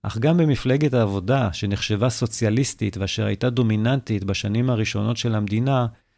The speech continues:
היו חוגים ליברליים ודעות ליברליות. היו בארץ במשך השנים מפלגות שהגדירו עצמן ליברליות,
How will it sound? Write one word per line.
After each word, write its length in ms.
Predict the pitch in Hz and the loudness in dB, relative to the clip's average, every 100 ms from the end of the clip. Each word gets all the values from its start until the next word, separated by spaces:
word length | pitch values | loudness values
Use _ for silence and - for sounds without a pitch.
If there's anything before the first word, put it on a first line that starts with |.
| _ - | _ -4
היו 180 | 110 135 | 2 2
חוגים 360 | 123 110 131 | 2 0 2
ליברליים 640 | 131 110 104 101 107 131 143 | 2 2 2 2 2 2 2
ודעות 340 | 113 98 107 107 | 2 2 0 0
ליברליות. 840 | 101 101 92 90 85 82 - - _ _ _ _ _ _ 107 | -2 -2 -2 -4 -4 -8 -10 -18 _ _ _ _ _ _ 2
היו 200 | 131 165 | 4 6
בארץ 400 | 135 143 147 117 | 6 6 4 2
במשך 420 | 117 131 139 123 | 2 2 0 -2
השנים 640 | - 110 113 147 131 131 - 117 | -2 0 2 2 2 -2 -6 -6
מפלגות 500 | 104 110 110 143 - | -4 -2 0 2 2
שהגדירו 500 | 117 104 117 135 131 | 0 2 2 4 2
עצמן 340 | 113 113 113 | 2 0 2
ליברליות, 760 | 110 104 98 101 90 85 - | 2 2 0 0 -2 -6 -10